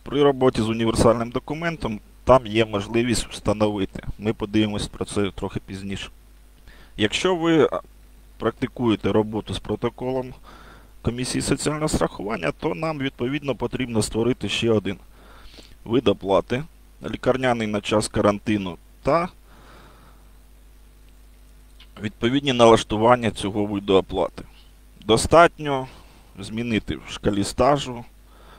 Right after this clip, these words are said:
відповідний відсоток вказати єдиний п'ятдесят відсотків, та вказати, від якого стажу буде проходити цей розрахунок. Він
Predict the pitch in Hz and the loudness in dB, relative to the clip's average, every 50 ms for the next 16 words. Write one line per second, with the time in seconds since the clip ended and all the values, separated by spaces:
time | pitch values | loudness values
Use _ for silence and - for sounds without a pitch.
0 | - - - - - - 107 113 123 107 107 104 98 101 98 - - 110 101 - | -18 -18 -18 -14 -8 -4 -4 -2 -2 -2 -2 -2 -2 -4 -4 -2 0 0 0 0
1 | 95 90 - - 104 107 92 92 90 - - 90 85 101 98 104 135 147 151 139 | -2 -8 -6 -4 -2 0 2 2 2 0 -2 -4 -4 -2 0 0 0 0 -2 -4
2 | 123 127 - - 117 110 - 110 - 123 110 104 - - 101 95 - - 107 98 | -8 -8 -6 -6 -4 -4 -2 0 2 2 2 2 0 -4 -12 -10 -8 -6 -6 -6
3 | - - - - - - - - - - - - - - - - - - - - | -6 -8 -12 -14 -14 -14 -16 -20 -20 -20 -20 -20 -20 -20 -20 -20 -20 -20 -20 -10
4 | - - 107 104 101 - - 101 95 107 117 120 - - 101 98 95 92 95 87 | -2 0 0 0 0 0 -2 0 4 6 6 6 4 0 -6 -10 -6 -6 -6 -6
5 | - - 104 98 92 87 - - 104 107 107 107 98 101 101 98 98 98 - - | -6 -4 -4 -4 -4 -4 0 4 4 4 4 4 0 -6 -8 -10 -10 -10 -10 -12
6 | 117 - - - - - - - - - - - - - - - - - - - | -14 -20 -20 -20 -20 -20 -20 -20 -20 -20 -20 -20 -20 -20 -20 -20 -20 -20 -20 -20
7 | - - - - - - 107 107 101 98 - - 95 - - 107 101 101 98 95 | -18 -14 -12 -12 -6 -6 -4 -4 -4 -6 -6 -6 -6 -2 0 0 2 2 2 0
8 | 95 98 101 92 - - 98 98 90 - - - - - - - - - - - | 0 0 -2 -4 -4 -8 -12 -12 -12 -14 -18 -20 -20 -20 -20 -20 -20 -20 -20 -20
9 | - - - - - - - - - - - - - - - - - - - - | -20 -20 -20 -20 -20 -20 -20 -20 -20 -20 -20 -20 -20 -20 -20 -20 -20 -20 -20 -20
10 | - - - - - - - - - - - - - - - - - - - - | -20 -20 -20 -20 -20 -20 -20 -20 -20 -20 -20 -20 -20 -20 -20 -20 -20 -20 -20 -20
11 | - - - 98 107 113 117 123 | -20 -14 -8 -4 -2 -2 -2 -2